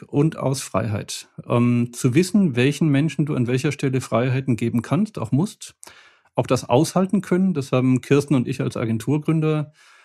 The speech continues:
deutlich gemerkt, ähm, dass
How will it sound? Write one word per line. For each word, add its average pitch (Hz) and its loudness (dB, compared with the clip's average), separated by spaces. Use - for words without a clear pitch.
deutlich 139 2
gemerkt, 147 -2
ähm, 131 2
dass - -2